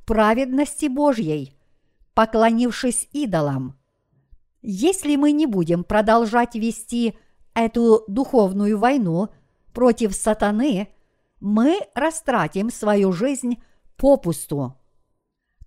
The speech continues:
Поэтому мы еще больше благодарны Богу за то, что Он дал нам возможность вести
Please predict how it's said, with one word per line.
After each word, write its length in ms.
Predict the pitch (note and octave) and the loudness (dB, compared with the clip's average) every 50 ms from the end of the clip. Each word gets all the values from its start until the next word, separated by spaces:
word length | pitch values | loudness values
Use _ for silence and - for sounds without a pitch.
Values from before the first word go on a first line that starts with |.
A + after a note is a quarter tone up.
| _ | _
Поэтому 720 | - G3+ G3+ B3 E4 F4 - D4 C#4 C4+ C4+ C4+ C4 B3 - | 0 2 4 4 2 2 2 2 4 4 4 4 4 4 2
мы 220 | G3+ G3+ A#3 C#4+ D4+ | 0 0 0 2 2
еще 400 | D4+ D#4 C#4+ - - - D#4 D4 | 2 0 -2 -4 -2 -2 -2 0
больше 580 | B3+ A#3 F#3+ D#3+ D#3 C#3+ - - F3+ G3 G#3+ - _ _ _ _ _ | 2 2 2 2 2 0 -2 -4 -4 -4 -4 -6 _ _ _ _ _
благодарны 800 | F3 F3+ G3+ A3 A#3 A#3+ B3 C4 B3 B3+ D#4+ D4+ G#3 G#3+ A3+ A#3 | -8 -2 2 2 4 4 2 2 2 2 0 0 0 0 0 2
Богу 320 | G#3 A3 G#3+ G3+ G3 A3 G#3 | 2 2 2 4 2 0 2
за 140 | G3 G#3+ A3 | 2 0 0
то, 420 | - E4 D#4 B3+ E3+ F3+ - - _ _ _ _ _ _ _ _ | 0 0 2 2 2 2 0 -6 _ _ _ _ _ _ _ _
что 480 | - - - - - A#3+ B3+ - - - | -20 -20 -6 0 2 4 4 2 4 4
Он 440 | B3+ B3+ A3 G3 G3 A3+ A3+ G3+ F3+ | 6 6 8 6 4 2 -2 -2 0
дал 220 | A3 A3 A3 A3+ | 2 2 2 2
нам 240 | A3 G#3+ G#3 G3+ F#3 | 0 0 -2 0 0
возможность 880 | G3 G3 F#3+ E3+ F#3 A3 C#4 D4+ C#4+ G#3 E3+ E3 F3 G#3 - - - - _ _ _ _ _ _ - | 0 0 0 -2 -2 0 2 2 2 0 -2 -4 -4 -4 -6 -12 -18 -20 _ _ _ _ _ _ -10
вести 800 | F#3+ G3 G3 G#3+ G#3+ G3+ - - - - G#3 G#3+ C4+ E4+ - | -6 -2 0 0 0 0 -2 -6 -8 -6 -4 -2 -2 -4 -4